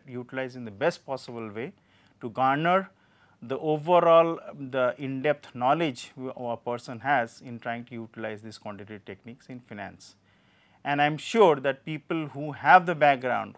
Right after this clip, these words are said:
who have the knowledge, who have the, the sophistication, who have the, the knowledge of the society can definitely use quantitative finance in a very big way in trying to make their mark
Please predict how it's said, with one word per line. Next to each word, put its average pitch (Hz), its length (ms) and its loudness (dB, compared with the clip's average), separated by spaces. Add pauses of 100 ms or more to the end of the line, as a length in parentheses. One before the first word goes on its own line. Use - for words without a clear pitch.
who 131 160 -10
have 156 380 4
the 160 80 -4
knowledge, 131 500 0
who 113 300 -14
have 139 340 0
the, 139 400 0
the 123 240 -6
sophistication, 117 920 -12
who 127 140 -12
have 131 400 0
the, 127 320 -4
the 120 240 -6
knowledge 117 360 -4
of 110 100 -10
the 98 80 -14
society 120 560 -10 (340)
can 117 180 -8
definitely 156 540 -6
use 123 300 -10
quantitative 113 520 -10
finance 113 360 -12
in 110 80 -12
a 104 80 -10
very 147 300 0
big 117 300 -10
way 135 180 -8 (500)
in 120 160 -10
trying 120 280 -4
to 131 80 -12
make 120 400 -10 (380)
their 175 260 8
mark 135 340 4